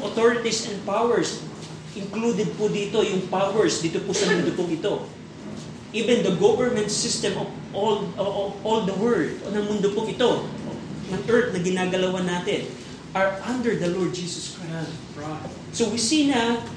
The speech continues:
Speaker 1: Jesus Christ is so much better than the angels for the reason na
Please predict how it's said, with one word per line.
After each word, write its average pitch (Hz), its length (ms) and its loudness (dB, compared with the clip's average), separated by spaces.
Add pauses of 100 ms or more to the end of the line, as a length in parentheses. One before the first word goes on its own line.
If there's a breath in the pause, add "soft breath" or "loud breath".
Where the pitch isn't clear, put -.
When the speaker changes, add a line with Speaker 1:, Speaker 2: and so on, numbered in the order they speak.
(420)
Speaker 1:
Jesus - 440 -4
Christ 220 360 -2
is - 120 -4
so - 520 -4
much 247 400 -2
better 233 400 0
than 190 160 -4
the - 240 -4
angels 180 680 -4 (360)
for 196 160 -2
the 180 160 0
reason 233 480 -2
na 196 80 -2